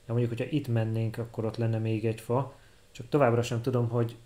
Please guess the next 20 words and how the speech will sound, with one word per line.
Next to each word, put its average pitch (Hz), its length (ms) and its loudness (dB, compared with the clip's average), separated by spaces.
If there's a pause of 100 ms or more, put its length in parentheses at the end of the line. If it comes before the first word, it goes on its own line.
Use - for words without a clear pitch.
(560)
ehhez 127 240 0
akkor 120 320 0
kéne 120 500 2 (1000)
két 120 360 2
pénz. 156 600 0 (3750)
Ide 120 180 -2
meg 120 340 0
egy, 123 200 -6
kettő, 117 460 -2
három 117 600 0
pénz. 147 580 -2 (960)
És - 80 -16
akkor 123 160 -2
pénzzel 131 340 4
nem 151 100 4
nagyon 117 240 4
tudunk 113 220 0
már 107 160 -2
többet 110 280 -2
aktiválni. 110 720 -2